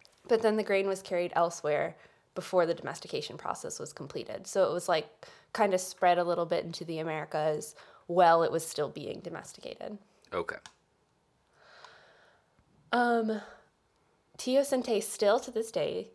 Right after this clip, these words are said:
Speaker 1: grows wild in Mexico. It's considered a weed because it's a huge nuisance to <laughs> maize farmers. Basically, the hard shells shatter and then fall to the ground, and they're, like, really impossible to collect. So they're hard to get rid of.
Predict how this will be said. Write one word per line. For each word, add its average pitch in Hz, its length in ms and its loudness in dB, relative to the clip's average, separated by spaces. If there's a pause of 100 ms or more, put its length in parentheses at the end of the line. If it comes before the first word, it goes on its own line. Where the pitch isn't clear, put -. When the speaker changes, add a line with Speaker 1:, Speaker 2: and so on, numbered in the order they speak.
Speaker 1:
grows 190 280 2
wild 165 300 2
in 220 100 -2
Mexico. 165 520 -6 (880)
It's 202 300 2
considered 208 380 -2
a 233 60 0
weed 202 480 -6 (480)
because 202 220 -2
it's 175 180 -8
a 165 260 0 (160)
huge 262 440 -2
nuisance 220 580 0
to - 120 2
<laughs> - 20 2
maize 220 340 2
farmers. - 600 -4 (320)
Basically, 202 420 2
the 180 120 4
hard 180 260 2
shells 170 600 0
shatter 214 720 6
and 196 120 -4
then 190 100 -2
fall 180 220 2
to 185 120 -6
the 180 60 -4
ground, 170 400 2
and 170 120 -4
they're, 165 160 -2
like, 156 180 -2
really 165 300 -2
impossible - 480 -6
to - 80 -16
collect. - 480 -8 (240)
So - 440 -8 (840)
they're 180 100 -10
hard - 180 -6
to - 40 -20
get - 120 -10
rid 147 140 -6
of. 160 160 -14